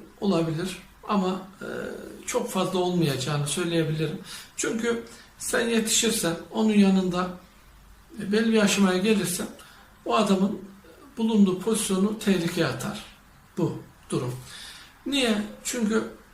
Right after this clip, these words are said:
sana daha düşük ücretle patron, e, aynı işi yaptırabilecekken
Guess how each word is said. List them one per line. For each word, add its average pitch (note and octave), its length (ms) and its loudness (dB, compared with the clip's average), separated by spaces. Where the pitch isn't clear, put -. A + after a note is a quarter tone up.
sana B3 720 -2
daha A#3 280 4
düşük - 340 2
ücretle G3 520 2
patron, G#3 480 -2
e, - 40 -10
aynı - 340 -4
işi G3 260 2
yaptırabilecekken F#3+ 1000 0